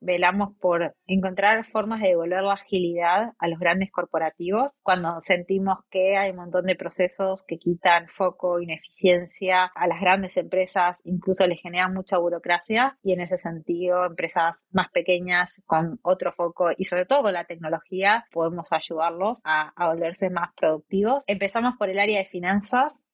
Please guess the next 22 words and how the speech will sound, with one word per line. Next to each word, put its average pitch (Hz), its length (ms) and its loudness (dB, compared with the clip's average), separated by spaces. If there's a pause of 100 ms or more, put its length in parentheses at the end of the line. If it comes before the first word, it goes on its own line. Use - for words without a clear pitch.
donde 175 280 4
encontramos 180 640 0 (120)
que 196 440 0 (100)
era 180 140 2
un 180 80 -2
área 175 240 4
muy 185 180 -4
desprovista 180 840 0
de, 156 360 -2
de, 147 400 0
de 160 100 -2
tecnología, 180 960 0
de 175 60 -4
herramientas, 170 1080 -2
de 156 340 2 (100)
actualización 196 800 2
en 180 100 -4
ese 180 220 -8
sentido, 185 400 -2
en 185 80 -4
transformación 170 720 0
digital, 196 580 0